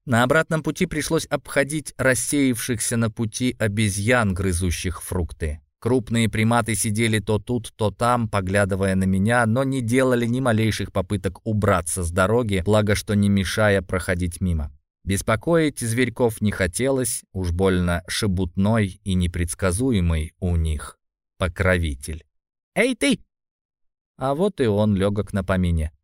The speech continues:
То ли очень человекоподобная обезьяна, то ли рослый азиат, весь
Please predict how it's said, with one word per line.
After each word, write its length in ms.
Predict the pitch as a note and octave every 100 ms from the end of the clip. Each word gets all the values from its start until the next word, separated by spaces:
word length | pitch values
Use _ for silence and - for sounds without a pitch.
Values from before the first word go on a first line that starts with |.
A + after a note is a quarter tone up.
| _ _ _ -
То 120 | F3+
ли 180 | F#3+ F#3
очень 380 | D#3+ E3 - D#3+
человекоподобная 1000 | - D3+ D3 C#3+ C3 C#3 C3+ B2 A#2+ A#2+ -
обезьяна, 720 | A2 A2 G2+ A2 D3+ E3 E3
то 140 | B2+
ли 100 | A2
рослый 500 | G#2+ A2 G2+ G#2 G2+ -
азиат, 580 | F#2+ F2+ G2 B2 - _ -
весь 460 | G2+ A#2 C3 -